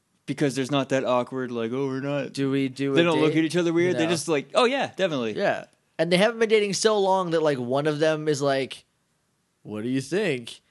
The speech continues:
Speaker 2: It's
Speaker 1: Right.
Speaker 2: just, <laughs> they're just both like, "Yeah, we're gonna do a double date." Yeah.
Speaker 1: Yeah.
Speaker 2: So they, uh, we jump up to the moon, and Rita's like, "We need to get the andesite pearl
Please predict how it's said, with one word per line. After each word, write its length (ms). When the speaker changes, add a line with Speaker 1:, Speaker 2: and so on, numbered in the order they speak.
Speaker 2:
It's 80
Speaker 1:
Right. 320
Speaker 2:
just, 180
<laughs> 100
they're 100
just 220
both 160
like, 160
"Yeah, 160
we're 160
gonna 140
do 120
a 40
double 240
date." 280
Yeah. 300
Speaker 1:
Yeah. 220
Speaker 2:
So 140
they, 400
uh, 440
we 120
jump 200
up 260
to 120
the 80
moon, 320
and 140
Rita's 260
like, 220
"We 120
need 60
to 60
get 160
the 120
andesite 440
pearl 500